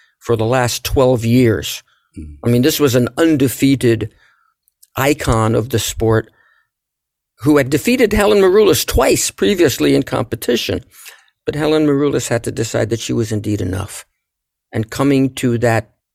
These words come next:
Speaker 1: decision by reflecting on her progress, by under-, by coming to grips with the fact that, "Hey, you know, I'm not gonna be perfect out there,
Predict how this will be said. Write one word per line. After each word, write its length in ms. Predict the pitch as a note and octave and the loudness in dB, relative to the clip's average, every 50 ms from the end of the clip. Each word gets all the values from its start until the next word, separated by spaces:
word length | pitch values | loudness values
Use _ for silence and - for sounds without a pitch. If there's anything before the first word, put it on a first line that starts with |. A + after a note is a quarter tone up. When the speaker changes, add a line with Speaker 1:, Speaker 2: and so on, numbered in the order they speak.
| _ _ _ _ _ _ _ - | _ _ _ _ _ _ _ -10
Speaker 1:
decision 640 | A2+ G#2+ - - B2+ A#2+ G#2+ A2 A#2 A2+ A2+ A2 _ _ _ _ _ _ _ _ _ _ _ _ _ _ - | -10 -8 -4 -2 -2 0 0 0 -2 -2 -2 -6 _ _ _ _ _ _ _ _ _ _ _ _ _ _ -16
by 240 | C3 - G#2+ G#2+ G#2+ | -8 -4 -2 0 0
reflecting 960 | A2 G#2+ A2 A#2 - - - - - - B2+ C3 - - - - C3 B2 A#2+ | 0 0 -2 -4 -4 -6 -16 -16 -10 -8 -8 -8 -8 -8 -4 -2 -2 0 0
on 160 | A2+ A2+ A2+ | -2 -2 -2
her 140 | A#2 A#2 A2+ | -2 -4 -4
progress, 840 | - - - A2+ A2 A2 G#2+ G2+ A2 A2 A2 G#2+ - - - - _ _ _ _ _ _ _ _ _ _ _ _ _ _ _ _ _ _ _ _ _ _ _ _ _ - | -4 -4 -2 0 0 0 -2 0 0 0 0 -2 -4 -6 -10 -12 _ _ _ _ _ _ _ _ _ _ _ _ _ _ _ _ _ _ _ _ _ _ _ _ _ -4
by 180 | D3 D#3+ E3+ | -2 0 0
under-, 220 | F3+ F#3 F3 E3 E3 D#3+ - | 0 0 0 -2 -4 -4 -4
by 140 | - D#3+ D#3+ | -4 -4 -4
coming 300 | - - F#3+ G3 G3 F3 | -2 -2 0 0 0 0
to 80 | E3 | 0
grips 220 | D3 - - - - | 0 -2 -2 -2 -6
with 100 | D#3 - | -8 -6
the 40 | |
fact 200 | - E3+ E3 - | -4 -6 -4 -2
that, 120 | - - - - - - - | -4 -6 -6 -6 -20 -12 -4
"Hey, 100 | - G3 | -2 0
you 80 | E3+ | 0
know, 120 | E3 D#3+ - | 0 0 0
I'm 160 | - C#3+ D3+ | 0 0 0
not 160 | G#3 D4 - | 0 -2 0
gonna 160 | - F#4 D#4+ | 0 2 2
be 100 | G3+ D#3 | 2 2
perfect 460 | D3 - - G3 A#3+ - - D3 A2 A#2+ | -2 0 0 0 0 2 0 -2 0 -2
out 220 | G#2+ D#2 - - | -4 -4 -4 -4
there, 240 | - G#2 D#2+ - | -2 -2 -2 -2